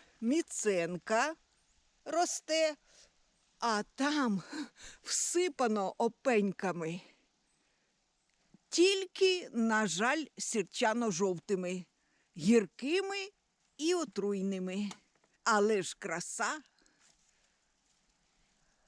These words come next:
Ось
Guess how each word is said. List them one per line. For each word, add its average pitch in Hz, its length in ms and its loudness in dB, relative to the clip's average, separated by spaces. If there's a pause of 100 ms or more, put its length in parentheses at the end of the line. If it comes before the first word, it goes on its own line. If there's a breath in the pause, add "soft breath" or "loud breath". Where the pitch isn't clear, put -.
(2000)
Ось 294 380 2